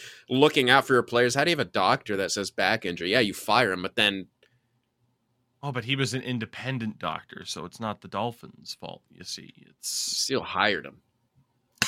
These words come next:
Speaker 2: N F L's. It's just, yeah, it's, it's a mess.
Speaker 1: Ugh.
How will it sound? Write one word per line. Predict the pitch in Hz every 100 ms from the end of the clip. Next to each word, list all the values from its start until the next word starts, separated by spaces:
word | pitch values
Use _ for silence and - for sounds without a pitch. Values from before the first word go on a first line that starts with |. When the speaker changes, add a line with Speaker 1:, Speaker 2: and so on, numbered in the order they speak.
| - 480 - 440 -
Speaker 2:
N | 165
F | - 117
L's. | 107 71 - - -
It's | - 175 131
just, | 92 -
yeah, | - 80 113
it's, | 120
it's | 139 127
a | 92
mess. | 139
Speaker 1:
Ugh. | 135 117